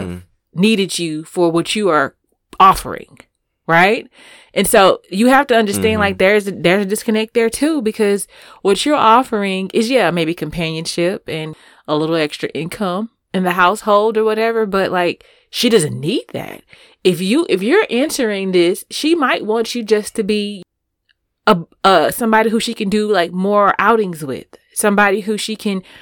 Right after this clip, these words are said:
Speaker 2: maybe pass some responsibilities to. If this is the woman with the kids, like,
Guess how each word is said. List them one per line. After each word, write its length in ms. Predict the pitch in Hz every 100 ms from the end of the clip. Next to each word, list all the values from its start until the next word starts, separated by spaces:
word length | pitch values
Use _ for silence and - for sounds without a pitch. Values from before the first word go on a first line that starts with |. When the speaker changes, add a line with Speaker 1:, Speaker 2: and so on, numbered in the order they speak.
| -
Speaker 2:
maybe 240 | - 185 214
pass 320 | 214 202 190
some 160 | 208 196
responsibilities 800 | 190 202 202 185 202 233 185 -
to. 200 | 156 143
If 100 | 143
this 180 | 165 170
is 100 | 165
the 80 | 170
woman 240 | 185 180
with 120 | 185
the 80 | 196
kids, 500 | - 240 214 98 -
like, 280 | 151 143